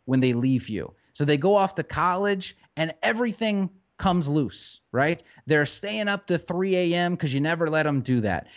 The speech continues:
They're going out and, and drinking alcohol because you said that was bad and they shouldn't be doing that. And they do all these things you don't want 'em to do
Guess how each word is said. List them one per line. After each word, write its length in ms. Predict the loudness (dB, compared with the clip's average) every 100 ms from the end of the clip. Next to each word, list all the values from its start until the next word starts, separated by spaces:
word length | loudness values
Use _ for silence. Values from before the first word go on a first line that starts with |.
| -2
They're 140 | 0 2
going 280 | 2 2
out 200 | 2 2
and, 200 | 0 -2
and 160 | -4 -4
drinking 360 | -2 -2 -2 -2
alcohol 520 | -2 0 2 2 0
because 360 | -2 -2 -2
you 100 | 0
said 240 | 0 0 0
that 160 | -2
was 220 | -2 -4 -2
bad 400 | 0 0 2 2
and 100 | 0
they 80 |
shouldn't 320 | -2 -2 -2 -2
be 80 |
doing 320 | -2 -2 -2 -2
that. 160 | -6 -10 -4
And 120 | 0
they 40 | 4
do 140 | 4
all 180 | 4 2
these 200 | 0 -2
things 260 | -2 -2 0
you 80 |
don't 140 | 2 2
want 240 | 2 2
'em 120 | 2
to 100 | 0
do 360 | -2 -2 -4 -6